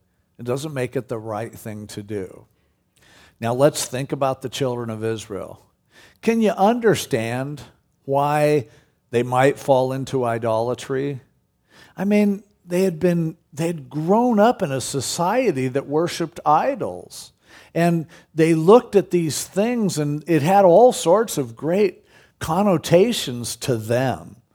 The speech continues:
A lot of great memories when they would look at those idols. And, I mean, let's face it, you can see how people could fall into idolatry today. Because the physical world is what we see and touch and feel. It's like the most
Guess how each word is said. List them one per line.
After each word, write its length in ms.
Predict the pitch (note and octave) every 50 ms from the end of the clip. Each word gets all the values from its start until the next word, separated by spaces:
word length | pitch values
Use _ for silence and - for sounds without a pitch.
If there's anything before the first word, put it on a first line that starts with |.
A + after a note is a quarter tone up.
| _ _ _ _ _ _ _ -
A 100 | A2 A#2
lot 280 | A#2 C#3 D3+ E3+ F#3+
of 160 | F3 C3+ A2 G#2+
great 400 | B2+ C3 D3 E3 F3 F3 - B2+
memories 800 | B2 B2+ C3+ C3+ C#3 C3+ A#2 G2+ G2 F#2+ D2+ F2 A2 G#2+ - -
when 140 | G#2+ G#2
they 160 | G#2 G#2+ G#2+ G#2+
would 200 | G#2 G#2 G2+ A2
look 240 | A#2 A2+ - -
at 120 | A#2 G2+ -
those 260 | G#2 G2 F#2+ F#2+ G#2+
idols. 760 | G2 F#2 F#2 F2+ F2+ E2+ D#2 D2+ D#2 _ _ - - - _ _ _ _ _ _ - - _ -
And, 320 | C#3+ D#3 D#3+ D3 B2+ - _ _ _ _ -
I 60 | F#3
mean, 180 | G#3+ G#3+ G3+ G#3
let's 300 | G#3+ A3+ A3 - - -
face 340 | - A#2 G#2+ G#2+ G#2 -
it, 80 | D3+ -
you 160 | G3 A#3 C4+
can 160 | - - C#3
see 160 | C3+ - - D#3
how 140 | D3+ C#3
people 320 | B2+ - D3 D3+ - D3 B2
could 180 | - D3+ C3
fall 280 | - - D3+ D3+ D#3 D#3
into 200 | D#3 D3 A#2+ D#3+
idolatry 680 | D3 D3 C#3+ D3 D3+ E3 E3+ E3+ - - - F3+ F3+ F3
today. 720 | - - F#3+ F#3 A3+ C4+ D4+ C4 E3+ G#2+ F#2 F2 G#2+ - _ _ _ _ _ _ _ _ _ _
Because 380 | _ E3+ - - F#3+ F#3 D3+ C3
the 100 | D#3+ D3
physical 560 | - - G#3+ B3 C4+ C#4 C4 F3+ E3 D3+ C#3+
world 320 | C#3 E3+ G3+ - G#3 E3 C#3+
is 140 | C#3 A#2+
what 220 | C#3 D3 D3 C3 C3
we 120 | B2 A#2
see 420 | A2 - - - D3 D3+ E3+ G#3 G3+
and 200 | C#3 A2+ A#2 -
touch 380 | - - D3+ E3+ G3+ F#3+ - -
and 160 | A2+ A#2 A#2 - - - - - _
feel. 440 | - - - E3 E3+ G3+ A#3 A3+ F3+
It's 180 | C#3+ - -
like 200 | D3+ C#3+ C#3+ -
the 60 | D3+
most 300 | C#3+ C#3 C#3+ C#3 A2+ -